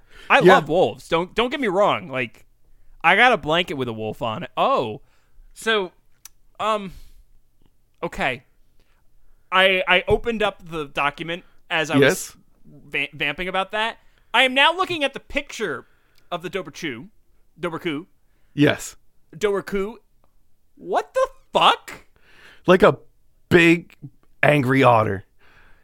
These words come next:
Speaker 1: I, I don't even know if I'd call it an otter. It reminds me of the Nezua from, uh, from Monster Hunter, which is, like, the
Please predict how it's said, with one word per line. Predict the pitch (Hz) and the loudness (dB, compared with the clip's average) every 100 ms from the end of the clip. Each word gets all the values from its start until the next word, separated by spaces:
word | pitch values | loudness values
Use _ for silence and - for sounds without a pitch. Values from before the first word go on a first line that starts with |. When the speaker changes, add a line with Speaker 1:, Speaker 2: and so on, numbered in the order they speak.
| _ _ _ - 240 | _ _ _ -8 -6
Speaker 1:
I, | 240 - 202 | -6 -4 2
I | 311 | 4
don't | 415 415 | 4 0
even | 302 247 | 0 2
know | 254 247 | 4 4
if | |
I'd | 226 185 | 4 0
call | - 233 226 | 0 0 0
it | |
an | 196 | 0
otter. | 196 254 269 175 | 0 2 0 0
It | 202 | -4
reminds | 226 214 240 240 | -4 -4 -4 -4
me | 311 | -8
of | 226 | -6
the | 208 | -6
Nezua | 170 185 190 254 170 139 131 | -2 -2 -2 -2 0 0 -4
from, | - 165 156 143 143 - _ - | -6 -6 -6 -8 -14 -18 _ -6
uh, | 151 139 135 127 123 - _ _ _ _ - | -2 0 0 -4 -8 -12 _ _ _ _ -20
from | - 208 165 | -10 -6 -4
Monster | 160 170 - 226 214 | -4 -4 -4 -4 -4
Hunter, | 233 233 285 311 285 _ _ _ _ | -4 -6 -8 -10 -16 _ _ _ _
which | 180 190 | -8 -6
is, | 208 - | -8 -4
like, | 196 185 - - | 0 0 -2 -16
the | 143 190 | -10 -8